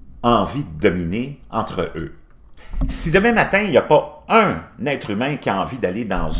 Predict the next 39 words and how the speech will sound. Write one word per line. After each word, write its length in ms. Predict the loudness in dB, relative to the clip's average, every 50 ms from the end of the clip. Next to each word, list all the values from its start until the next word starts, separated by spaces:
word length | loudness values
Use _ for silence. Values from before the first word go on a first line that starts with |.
| -4 -6 -8 -6
quelque 300 | -2 0 0 0 2 0
armée 320 | 0 0 -2 -4 -6 -6
que 100 | -6 -8
ce 120 | -8 -8 -8
soit, 300 | -6 -6 -6 -6 -6 -6 -8 -10 -14 -20 -20 -20 -20 -20 -20 -20 -20 -20 -20 -20 -20 -20 -20 -20 -20 -16 -14
ben, 80 | -12 -10
ils 80 | -6 -2
vont 120 | 0 0
avoir 240 | 2 2 2 2 0
un 80 | -2
problème. 500 | -4 -6 -6 -6 -4 -4 -4 -4 -6 -10 -14 -18 -20 -20 -20 -20 -20 -20 -20 -20 -20 -20 -20 -20 -20 -20 -20 -12 -2
Mais 160 | 0 0 2
tant 200 | 2 2 0 0
que 60 | -2 -2
tu 100 | 0 2
vas 120 | 4 4
avoir 200 | 6 4 2 2
du 160 | 0 0 -2
monde 220 | 0 0 0 -2 -6
qui 80 | -4
vont 140 | -2 -2 0
être, 440 | 0 -2 -6 -8 -8 -8 -8 -8 -6
qui, 100 | -6 -4 -4 -4 -4
qui 100 | -4 -2
auront 180 | -2 -2 -2
été 180 | -2 -4 -6 -8
programmés 760 | -4 -2 0 0 2 2 0 0 -2 -2 -4 -4 -6 -8 -12 -16 _ _ _ _ _ -20 -20 -20 -20 _ _ -10 -8
à 100 | -6 -4
s'en 300 | -4 -2 0 0 0 0
aller 220 | 0 0 -2 -2
dans 180 | -4 -4 -6 -6
l'armée 320 | -8 -10 -8 -8 -8 -8
puis 100 | -6 -8
à 60 | -8
aller 180 | -6 -6 -8 -8
combattre 500 | -6 -6 -4 -2 -2 -2 -2 -4 -6 -8
pour 160 | -8 -6 -4
le 100 | -6 -6
drapeau, 460 | -6 -8 -10 -10 -6 -6 -6 -6 -6